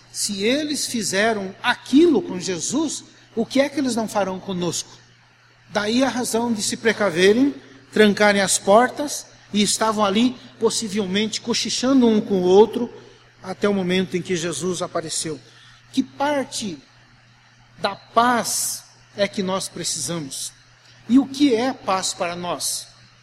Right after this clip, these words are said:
É ausência de problemas nos relacionamentos? É ausência de tribulação no nosso coração?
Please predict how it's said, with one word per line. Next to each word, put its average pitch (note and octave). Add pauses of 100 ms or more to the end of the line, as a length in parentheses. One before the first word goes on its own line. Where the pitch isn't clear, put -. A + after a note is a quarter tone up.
(1000)
É F#3
ausência G3+
de F#3
problemas F#3 (220)
nos F#3+
relacionamentos? F#3+ (1120)
É G#3
ausência A3+
de G3
tribulação G3+
no F#3+
nosso F#3+
coração? F3+